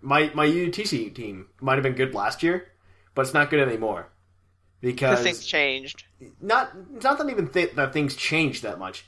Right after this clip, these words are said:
Speaker 1: It's that, uh, people decided to use other things more often
Speaker 2: Yeah.
Speaker 1: than not.
Speaker 2: That's true.
Speaker 1: That's
Speaker 2: Yeah.
Speaker 1: the thing. You have to be prepared for the things that are, you have to, you have to kind of watch the usage statistics in a p-, in a, in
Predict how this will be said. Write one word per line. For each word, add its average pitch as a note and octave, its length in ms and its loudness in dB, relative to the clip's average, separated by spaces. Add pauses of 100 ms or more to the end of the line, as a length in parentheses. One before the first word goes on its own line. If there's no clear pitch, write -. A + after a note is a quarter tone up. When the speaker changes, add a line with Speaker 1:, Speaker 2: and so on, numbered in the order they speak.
(280)
Speaker 1:
It's C3 160 -2
that, C#3+ 240 4
uh, C3 220 6 (120)
people G3 300 2
decided C#3+ 360 2
to C3 60 0
use C3 240 0
other B2 240 -2
things G2+ 340 -10
more A2 200 -2
often G2 520 -6 (120)
Speaker 2:
Yeah. A#2 240 -2
Speaker 1:
than G#2 240 -6 (680)
not. A#2+ 500 -4
Speaker 2:
That's B2 180 -14
true. - 120 -16 (220)
Speaker 1:
That's D3+ 220 0
Speaker 2:
Yeah. D3 40 0
Speaker 1:
the C3 60 -6
thing. C#3 200 2
You D3 100 2
have F3+ 100 2
to G3 60 4
be D#3+ 200 4
prepared C#3+ 400 2
for C#3+ 60 -6
the B2+ 160 -2
things C3+ 260 0
that B2 120 2
are, A2+ 340 -2 (100)
you E3+ 140 2
have E3+ 200 2
to, D#3 200 -2
you F3+ 80 6
have G3 80 4
to F3 80 2
kind D#3+ 320 0
of C3 100 0
watch A#2+ 300 2
the A#2+ 100 -6
usage G#2 340 -6
statistics G2+ 720 -12
in A2+ 120 -10
a G#2 80 -8
p-, G2+ 220 -12 (140)
in A#2 100 -8
a, F#2 320 -8 (300)
in G2+ 260 -10